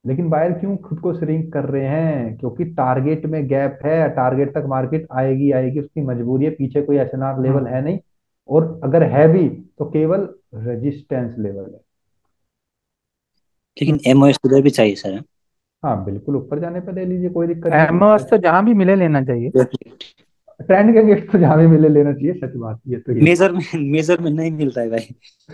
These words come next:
Speaker 1: हाँ,
Speaker 3: एमओएस।
Speaker 1: ट्रेंड major में नहीं मिलेगा, major में आपको करनी पड़ेगी opening पर ही, Major में नहीं देगी वो। Major पर तो आप
Speaker 3: हाँ।
Speaker 1: एमओएस, तो इस पर आप down की trade कर सकते हैं, कोई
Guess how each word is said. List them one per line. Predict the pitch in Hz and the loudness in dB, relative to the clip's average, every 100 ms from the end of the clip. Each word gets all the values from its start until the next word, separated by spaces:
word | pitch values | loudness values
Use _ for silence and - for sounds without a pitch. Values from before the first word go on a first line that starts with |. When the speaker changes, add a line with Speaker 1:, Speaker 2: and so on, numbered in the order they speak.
| - _ _ _ | -20 _ _ _
Speaker 1:
हाँ, | 131 117 | -8 -4
Speaker 3:
एमओएस। | |
Speaker 1:
ट्रेंड | 135 127 190 185 160 | 2 4 2 2 2
major | 185 220 | 6 6
में | 220 | 4
नहीं | 196 | 4
मिलेगा, | 165 190 240 196 | 4 6 6 4
major | 170 170 170 | 2 0 0
में | 175 | -2
आपको | 165 - | -4 -6
करनी | 147 165 196 | -4 -2 0
पड़ेगी | 220 220 | 0 2
opening | 196 170 175 160 | 0 0 -2 -4
पर | 139 | -6
ही, | 120 117 | -6 -4
Major | 139 151 | -2 0
में | 151 | 0
नहीं | 147 147 | -2 -2
देगी | 180 190 147 | -2 0 -2
वो। | 113 - - 113 - - _ | -4 -6 -8 -6 -10 -14 _
Major | 131 147 165 | -2 2 2
पर | 170 | 0
तो | 170 170 | -2 0
आप | 156 147 131 | 2 2 0
Speaker 3:
हाँ। | 120 - 151 | -6 -8 -4
Speaker 1:
एमओएस, | 175 208 208 | 0 0 -2
तो | - - 175 | -6 -10 -6
इस | 160 175 | -4 0
पर | 185 | 2
आप | 185 | 4
down | 151 143 147 | 2 0 -2
की | |
trade | 147 151 | -2 -2
कर | 156 135 | -4 -8
सकते | 135 175 | -8 -8
हैं, | 170 | -4
कोई | 165 165 165 - | 0 0 0 -8